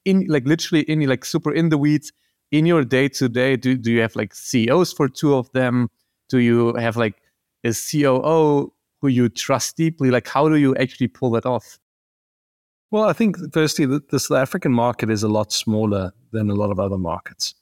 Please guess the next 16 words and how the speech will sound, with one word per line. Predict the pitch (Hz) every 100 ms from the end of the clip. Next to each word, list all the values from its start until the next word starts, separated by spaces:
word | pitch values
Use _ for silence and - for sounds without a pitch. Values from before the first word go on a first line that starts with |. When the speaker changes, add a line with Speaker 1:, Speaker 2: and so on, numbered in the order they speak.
| _ _ _ _ _
Speaker 2:
So, | - - 117 113 113 110 - _ -
um, | 117 113 110 117 _ -
yes, | 143 -
we | 117
do | 120 117
have, | 117 95 - _ _
have | 113 98
companies | 110 101 - 104 95
in, | 98 95 -
in | 95
various | 98 98
places | - 95 -
outside | 101 90 - 92
of | 87
South | - -
Africa, | - - - 151